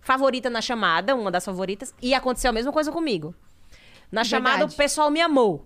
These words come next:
Speaker 1: Me amou, me amou, é o que eu soube, né?
Speaker 2: Uhum.
Speaker 1: "Ai, essa
Speaker 2: Não, é
Speaker 1: Fly é
Speaker 2: verdade.
Speaker 1: a melhor pessoa desse reality, não sei o quê." Aí entrei,
Speaker 2: Uhum.
Speaker 1: tomei a primeira cachaça.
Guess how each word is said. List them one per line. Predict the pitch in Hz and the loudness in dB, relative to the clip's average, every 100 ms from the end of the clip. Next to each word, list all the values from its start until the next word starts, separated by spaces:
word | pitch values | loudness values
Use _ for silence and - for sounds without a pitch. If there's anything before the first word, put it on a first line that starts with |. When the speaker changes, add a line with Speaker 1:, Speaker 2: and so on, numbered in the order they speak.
| - - | -20 -10
Speaker 1:
Me | 185 | -4
amou, | 240 240 214 233 277 | -2 0 0 2 2
me | 285 | 2
amou, | 269 254 | 0 0
é | 240 240 | -2 -2
o | 233 | -4
que | 285 | -4
eu | |
soube, | 262 - 170 156 | -4 -2 -2 -4
né? | 226 | -6
Speaker 2:
Uhum. | 180 160 - - - | -8 -14 -20 -20 -4
Speaker 1:
"Ai, | - 320 | 0 2
essa | 320 285 | 2 0
Speaker 2:
Não, | |
é | 262 | -2
Speaker 1:
Fly | 247 | 0
é | 285 | 2
Speaker 2:
verdade. | 311 339 | 4 2
Speaker 1:
a | 339 | 2
melhor | 339 339 | 0 0
pessoa | 339 - 330 285 233 | -4 0 2 4 4
desse | 226 285 285 | 2 -2 -2
reality, | 285 320 269 233 269 | -4 -2 -2 -6 -8
não | 277 | -6
sei | 311 | -6
o | 311 | -6
quê." | 240 | -6
Aí | 160 202 | -4 -4
entrei, | 269 220 165 | -4 -4 -4
Speaker 2:
Uhum. | |
Speaker 1:
tomei | 240 247 | -4 -2
a | 247 | -2
primeira | 262 294 | -2 -2
cachaça. | 294 285 247 170 - | -2 -2 -2 -2 -4